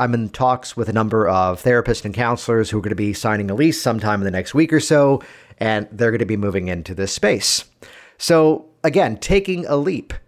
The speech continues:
What often got us started inside of what we do is not often what takes us to the next step, or even the things we continue to do.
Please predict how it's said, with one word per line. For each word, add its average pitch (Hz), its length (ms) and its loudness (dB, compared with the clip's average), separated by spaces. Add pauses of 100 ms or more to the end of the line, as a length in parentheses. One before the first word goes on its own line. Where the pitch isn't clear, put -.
(160)
What 135 420 0
often 170 480 0
got 131 360 0
us 131 160 0
started 92 760 -2
inside 127 500 0
of 104 160 0
what 117 180 2
we 113 140 0
do 104 300 4
is 104 200 -4
not 117 280 0
often 110 460 0
what 107 180 -2
takes - 380 -4
us 107 180 -6
to 101 120 -6
the 98 120 -4
next 92 340 -8
step, 120 340 0
or 143 160 4
even 143 160 2
the 139 80 4
things 131 400 0
we 117 140 0
continue 107 480 -4
to 101 100 -10
do. 135 260 2